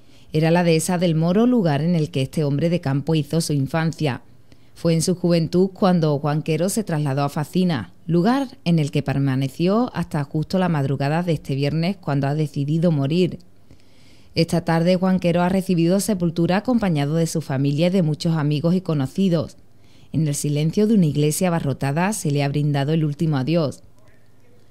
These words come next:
La vida de Juan Quero ha sido ejemplar, en el sentido de completa e ilustrada. Un recorrido por su biografía es también un recorrido por la historia española y de Andalucía. Tan apasionante resultó que fue llevada al papel por la autora Beatriz Díaz,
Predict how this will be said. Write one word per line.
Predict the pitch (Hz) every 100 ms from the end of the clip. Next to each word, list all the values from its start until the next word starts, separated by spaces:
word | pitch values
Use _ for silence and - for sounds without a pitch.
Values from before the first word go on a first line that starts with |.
| - -
La | 147
vida | 151 165 165 170
de | 180
Juan | 175 170
Quero | 170 165
ha | 180
sido | - 165 185
ejemplar, | 170 147 151 180 175 127 -
en | 165
el | 175
sentido | 160 180 175 208 262 294 277 -
de | 147 139
completa | 135 139 139 147 - 190
e | 160
ilustrada. | 131 151 - 185 180 139 123 - - - - - -
Un | 170
recorrido | 170 170 160 156 156 170
por | 185
su | 196 170
biografía | 165 143 120 127 165 214
es | 262
también | - 160 143 151
un | 165
recorrido | 175 139 139 135 160
por | 170 151
la | 127
historia | 127 151 147
española | - 147 135 143 156 208 226
y | -
de | 147 139
Andalucía. | 139 139 165 - 214 165 - - - - - -
Tan | 156 151
apasionante | 139 139 - 147 151 156 190
resultó | 202 196 165 139 170 185 202
que | 247
fue | - 147
llevada | 143 151 139 156
al | 175
papel | 151 - 147 165
por | 170 208 175
la | 147
autora | 135 135 147 147 165
Beatriz | 180 156 147 147
Díaz, | 151 151 196